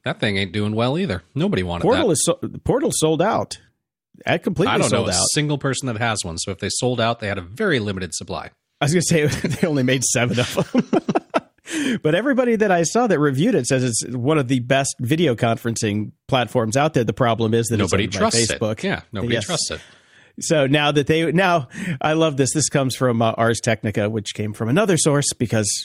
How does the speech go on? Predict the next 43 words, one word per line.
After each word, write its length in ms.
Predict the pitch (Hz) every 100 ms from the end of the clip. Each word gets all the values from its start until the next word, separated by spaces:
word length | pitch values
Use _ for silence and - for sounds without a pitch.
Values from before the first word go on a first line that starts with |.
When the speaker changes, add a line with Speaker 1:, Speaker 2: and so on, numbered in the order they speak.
| -
Speaker 2:
that's 260 | 101 95 -
the 60 | 98
way 120 | 95
it 80 | 101
works. 400 | 135 135 - -
But 200 | 131 120
the 80 | 160
other 140 | 180
source 280 | - 160 -
was 100 | 123
behind 240 | 117 123
a 40 | 107
paywall, 440 | 151 143 139 139
so 120 | -
I'm 140 | 143 208
going 200 | 165 147
with 100 | 117
Ars 200 | 135 127
Technica 440 | - 104 123 - 156
<laughs> 0 |
today. 460 | - 139 143 - 139 - - - - - - - - - - - -
Uh, 280 | 165 165 160
Facebook 420 | 196 285 - 269
is 80 | 214
building 260 | 156 220 170
an 80 | 160
Android 520 | 147 170 156 170 156 -
smartwatch, 640 | 139 147 160 113 101 95 123
and 100 | 104
it 60 |
should 200 | - 160
hit 160 | 113 143
the 60 | 127
market 400 | 113 101 123 -
next 340 | 101 101 -
year. 300 | 170 160 101
Speaker 1:
Mm-hmm. 400 | 110 98 131 190 123 -
Speaker 2:
And 320 | 143 135 131
I 120 | 131
love 280 | 127 131 127
this 180 | 123 113
little, 380 | 139 135 110 120
little 340 | - 160 131